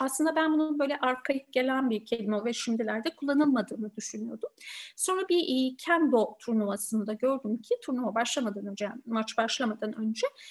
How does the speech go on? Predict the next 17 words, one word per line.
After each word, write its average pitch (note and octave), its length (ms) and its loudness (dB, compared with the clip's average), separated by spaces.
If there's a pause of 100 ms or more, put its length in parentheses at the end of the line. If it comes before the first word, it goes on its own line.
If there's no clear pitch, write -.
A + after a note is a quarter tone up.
(260)
e, A#3+ 480 0
"Moxo" C#4+ 640 6
diye C#4+ 200 2
bağırılıyor A#3+ 760 4
ve D4+ 220 4
bu, C#4+ 420 4
ım, A3+ 240 4 (1080)
ortaya A#3+ 560 6
çıkıyor. - 520 -4 (840)
E, G#3+ 640 4 (720)
bu C#4 200 2
kelime A#3+ 360 4
hala C4 480 2
kullanılıyor. A3+ 760 0 (1080)
E, D4+ 440 8 (920)
Moxo'da, F#4 600 4 (220)
e, C#4 40 2